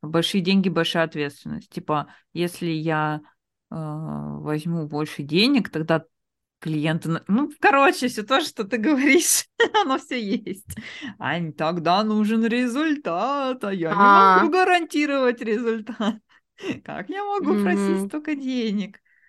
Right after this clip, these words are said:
Speaker 2: А вот я хотела спросить, ну, вот, а с, м, когда ты ушла на фриланс переводчиком, э, то есть ты повышала цену, и у тебя все еще поднимался вот этот страх, что, типа,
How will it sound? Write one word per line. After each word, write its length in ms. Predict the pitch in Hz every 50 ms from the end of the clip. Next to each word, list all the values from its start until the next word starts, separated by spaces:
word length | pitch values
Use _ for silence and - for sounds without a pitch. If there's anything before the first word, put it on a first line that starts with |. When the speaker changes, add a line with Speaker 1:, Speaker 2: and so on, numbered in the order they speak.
| _ - - - - - _
Speaker 2:
А 120 | 220 226
вот 160 | 233 277 - 359
я 80 | 381
хотела 300 | 381 392 381 392 381 359
спросить, 580 | - - 330 302 262 - - 254 220 190 - - -
ну, 420 | - 226 240 247 240 226 214 170 214
вот, 240 | 196 220 226 220 233
а 180 | 233 226 226 220
с, 160 | - - - _ _
м, 680 | - - 208 220 214 208 208 202 202 202 196 196 196 190
когда 260 | - 214 220 220 233
ты 100 | 233 254
ушла 280 | 247 226 - 247 233 226
на 100 | 220 208
фриланс 600 | - 220 214 202 202 190 190 202 233 262 247 -
переводчиком, 840 | - 233 208 208 185 196 196 196 196 196 196 180 - 165 156 156 - - - - - - - - - -
э, 120 | 190 185
то 100 | 175 214
есть 160 | 208 202 - -
ты 100 | 262 262
повышала 580 | 277 269 220 208 - - 196 208 233 262 269
цену, 500 | 262 - - 208 180 175 170 175 196 233
и 160 | - - 196
у 60 | 190 196
тебя 300 | - 214 185 208 202 202
все 220 | - - - 208
еще 200 | 226 - - 302
поднимался 520 | 254 - 226 196 196 190 185 196 233 240 220
вот 120 | 190 185 196
этот 220 | 196 196 220 -
страх, 360 | - - 180 170 165 165 -
что, 160 | - - - 170
типа, 460 | - - 165 - 170 165 165 160 -